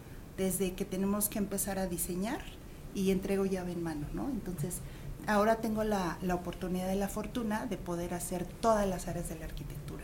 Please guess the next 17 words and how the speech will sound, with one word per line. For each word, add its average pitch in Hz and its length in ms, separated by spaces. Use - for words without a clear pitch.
¿no? 302 140
Pasando 185 440
por 175 220
los 165 220
costos, 226 880
empezando 190 460
con 170 160
diseño, 202 560
ejecución, 185 840
costos 226 680
y 180 80
entrega 185 420
ya, 175 240
llave 175 260
en 165 120
mano, 143 200
¿no? 240 80